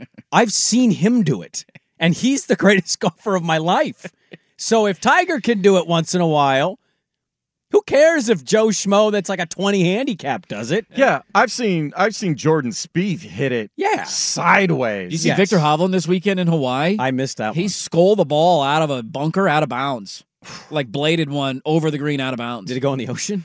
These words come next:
Speaker 3: Uh, not quite ocean, but went into the jungle. You're like, "Okay, that one's gone." <laughs>
Speaker 1: I did watch a little of the, uh, Sentry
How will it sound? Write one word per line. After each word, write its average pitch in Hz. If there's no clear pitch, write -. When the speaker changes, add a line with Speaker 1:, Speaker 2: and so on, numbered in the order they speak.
Speaker 3:
Uh, 151
not 214
quite 311
ocean, 240
but 147
went 165
into 190
the 185
jungle. 160
You're 139
like, 151
"Okay, 233
that 214
one's 233
gone." 165
<laughs> -
Speaker 1:
I 110
did 131
watch 143
a 127
little 123
of 120
the, 123
uh, 113
Sentry 147